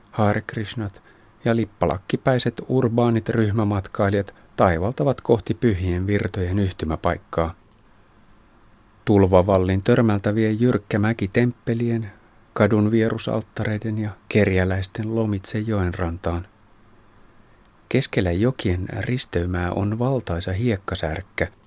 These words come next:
jonne myös nousee juhlien aikana telttakyliä. Matala muutaman metrin levyinen uoma erottaa särkän rannasta. Kapeimpaan kohtaan on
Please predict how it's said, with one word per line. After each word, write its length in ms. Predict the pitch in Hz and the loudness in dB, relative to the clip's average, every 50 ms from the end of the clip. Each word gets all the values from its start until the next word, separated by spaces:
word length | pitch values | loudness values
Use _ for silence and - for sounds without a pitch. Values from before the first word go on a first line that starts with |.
| _ _ - - _ _ - | _ _ -20 -20 _ _ 0
jonne 280 | 101 98 95 90 90 | 2 4 4 4 4
myös 340 | 87 92 101 104 101 101 - | 2 4 4 4 2 2 2
nousee 400 | 110 107 107 107 98 - 98 98 | 0 2 2 0 0 0 -2 0
juhlien 520 | 98 101 113 110 98 92 87 87 87 87 90 | 0 0 0 0 -2 -2 -2 -2 -2 0 0
aikana 340 | 92 98 95 - 110 110 | -2 -2 -2 -2 -4 -4
telttakyliä. 720 | 101 - 90 90 85 - - 92 - 87 82 85 85 78 73 - _ _ - - - - - - - _ - - - - - - | -4 -2 -4 -4 -4 -4 -8 -6 -4 -4 -2 -2 -2 -4 -4 -8 _ _ -20 -20 -20 -20 -20 -20 -20 _ -20 -20 -20 -20 -8 -2
Matala 460 | 101 101 131 - - 120 98 90 87 | 0 0 0 2 0 0 0 0 0
muutaman 560 | 90 92 104 117 131 - 131 123 117 107 98 | 0 0 0 0 -2 -2 -2 -2 0 0 0
metrin 420 | 92 90 90 - 95 92 92 92 90 | 0 0 -2 -2 -2 -2 -2 -2 0
levyinen 560 | 92 92 95 95 92 92 92 92 92 95 95 - - - | 0 -2 -2 -2 -2 -2 -2 -2 -2 -2 -4 -6 -8 -4
uoma 400 | 131 127 131 127 120 107 90 87 87 | -2 0 0 0 0 -2 -2 -2 -2
erottaa 760 | 92 101 107 104 110 - _ _ - - 113 113 113 113 - - _ - - - | -2 -2 -2 -2 -4 -8 _ _ -6 -6 -6 -4 -6 -8 -10 -14 _ -18 -12 -8
särkän 580 | - - 104 98 92 90 - - 120 117 113 | -6 -4 -2 -2 -2 -2 -2 -2 -2 0 0
rannasta. 640 | 110 110 107 95 87 80 78 78 - - - 87 78 - - _ _ _ _ _ _ _ _ _ _ _ _ _ _ _ _ | 0 0 0 0 -2 -2 -4 -6 -6 -6 -6 -8 -8 -8 -14 _ _ _ _ _ _ _ _ _ _ _ _ _ _ _ _
Kapeimpaan 680 | - - 90 90 - 98 95 98 98 95 - 92 87 87 - | -4 -4 -2 0 2 2 2 2 2 0 0 0 -2 -2 -2
kohtaan 580 | - 113 110 104 - - - 92 87 90 87 | 0 0 0 -2 -2 -6 -4 -4 -2 -2 -2
on 240 | 90 90 92 92 92 | -2 -2 0 -2 -2